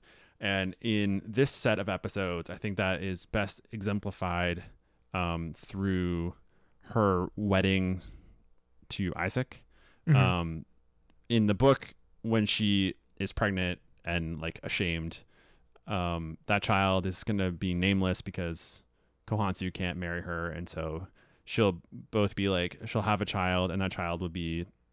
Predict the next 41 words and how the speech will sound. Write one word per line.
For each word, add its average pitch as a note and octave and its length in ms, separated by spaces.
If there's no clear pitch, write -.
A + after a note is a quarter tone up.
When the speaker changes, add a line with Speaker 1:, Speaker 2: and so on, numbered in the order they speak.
Speaker 1:
a G2+ 40
bastard E2+ 520
for F2 320
Speaker 2:
Yeah. - 240
Speaker 1:
lack F2+ 180
of F2+ 100
a E2+ 60
better E2+ 400
term. E2 380
Speaker 2:
Mm-hmm. A2+ 320
Speaker 1:
Um, F2 280
and G2+ 100
that F#2+ 80
child's F#2+ 240
life F2 180
is - 80
gonna E2 120
be D#2+ 80
very, D#2+ 280
like, F#2+ 120
impossible. - 600
Speaker 2:
Yeah. C3+ 260
Speaker 1:
But G2+ 360
she A2+ 480
can - 140
hook C3 180
up A2+ 180
with A2+ 200
Isaac, A#2+ 520
who's A2+ 240
this, - 200
like, F#2+ 160
sickly G#2+ 380
pastor G2 400
man, F2 420
um, F2 280
and F2 140
he B2+ 140
will A#2 140
give A2 220
her F#2 400